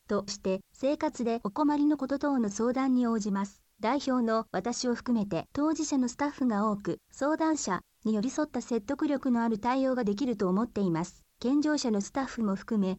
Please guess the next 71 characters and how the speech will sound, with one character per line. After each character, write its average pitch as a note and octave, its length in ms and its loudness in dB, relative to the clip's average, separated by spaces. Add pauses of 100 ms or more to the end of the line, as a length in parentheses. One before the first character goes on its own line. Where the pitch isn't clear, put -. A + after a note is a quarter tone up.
和 C#4+ 100 -2
気 D4+ 160 0
あ A#3+ 60 2
い C4+ 80 0
あ C#4+ 60 0
い C#4+ 80 -2
と C#4+ 120 0
仕 C4+ 120 -4
事 C4+ 260 0
を C4 80 0
し B3+ 60 -6
て C4+ 160 0
い C4 40 0
る B3+ 80 0
の A#3 100 2
も F#3 100 2
特 F#3 220 -4
徴 G3 200 0
で E3+ 160 0
す。 - 180 -12 (180)
皆 A#3 200 2
さ C#4 200 0
ん A#3+ 80 4
の G3+ 100 2
お F#3+ 80 2
近 C4 220 -2
く B3+ 100 -4
で F3 260 -2
障 C4+ 240 0
害 D#4 180 2
の A#3 120 2
あ G#3+ 60 0
る F3+ 100 0
方 G#3+ 260 0
を B3+ 40 2
見 G3 120 2
か C4+ 140 -4
け C4 100 0
ら B3+ 100 0
れ B3+ 80 0
た B3 120 -2
場 A#3+ 180 0
合 A#3+ 100 2
は、 G#3 220 0 (140)
特 G#3+ 180 -2
別 E4 240 -2
視 D#4+ 120 -2
す C4 120 -2
る B3 100 0
こ C4 120 -4
と B3 80 -2
な A3 160 0
く、 G3 240 -2
遠 A#3+ 160 2
慮 C4+ 120 2
な A#3+ 120 2
く F#3 220 -2 (120)
交 D4+ 220 2
流 D#4 140 2
を D4+ 80 2
持 D#4 120 2
っ D4 40 -4
て B3+ 120 -2
も G#3+ 120 2
ら G#3+ 100 0
い A3+ 80 -2
た A3+ 120 -2
い A3 60 -2
で G3 100 -4
す - 140 -10
ね。 A3 180 -4